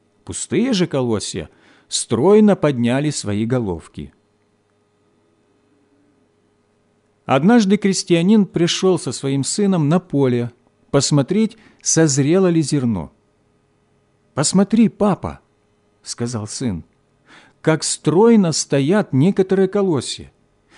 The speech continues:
Они подняли свои головки кверху. Другие же наклонились совсем низко до земли. Они совсем кривые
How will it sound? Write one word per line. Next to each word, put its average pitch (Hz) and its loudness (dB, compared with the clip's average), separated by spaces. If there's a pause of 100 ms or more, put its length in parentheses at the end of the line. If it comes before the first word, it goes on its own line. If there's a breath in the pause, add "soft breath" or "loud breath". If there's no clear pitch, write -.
(140)
Они 139 4
подняли 156 0
свои 120 -2
головки 139 -2
кверху. 147 -2 (840 loud breath)
Другие 196 2
же 180 0
наклонились 196 2 (160 soft breath)
совсем 160 0
низко 170 -2
до 151 -2
земли. 117 -2 (600)
Они 160 0
совсем 185 -2
кривые 160 -2